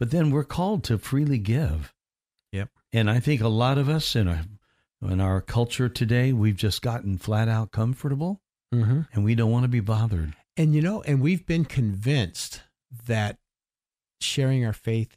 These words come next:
Speaker 2: is hard and intimidating, but it turns out it's the easiest thing in the world, because all you gotta do is say it. God
Speaker 1: Yeah.
Speaker 2: does all the convicting.
Speaker 1: Oh, that's so good. Yeah, it's not like you're trying to get somebody to sign a dotted line.
Speaker 2: Right. You're not selling them.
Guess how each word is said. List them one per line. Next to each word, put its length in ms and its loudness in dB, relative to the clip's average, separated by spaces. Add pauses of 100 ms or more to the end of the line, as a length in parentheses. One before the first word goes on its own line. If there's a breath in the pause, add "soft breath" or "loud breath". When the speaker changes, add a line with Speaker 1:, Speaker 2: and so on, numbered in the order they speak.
Speaker 2:
is 220 -4
hard 540 -4 (160)
and 100 -2
intimidating, 720 -4 (440)
but 120 -2
it 120 -10
turns 360 -2
out 280 -4 (240)
it's 180 -10
the 200 -8
easiest 460 -4
thing 160 -2
in 100 -4
the 80 -4
world, 420 -4
because 360 -6
all 100 -6
you 140 0
gotta 180 -2
do 180 -4
is 100 -4
say 280 -4
it. 160 -6 (240)
God 140 -2
Speaker 1:
Yeah. 140 4
Speaker 2:
does 140 0
all 120 -2
the 120 -6
convicting. 640 -8 (160)
Speaker 1:
Oh, 140 4
that's 280 2
so 200 2
good. 460 0
Yeah, 260 2
it's 220 0
not 180 -2
like 300 0
you're 380 2
trying 280 0
to 60 2
get 180 0
somebody 520 0 (160 soft breath)
to 100 0
sign 440 2
a 80 4
dotted 440 2
line. 340 -4
Speaker 2:
Right. 180 0
You're 120 0
not 160 -2
selling 480 -2
them. 240 -4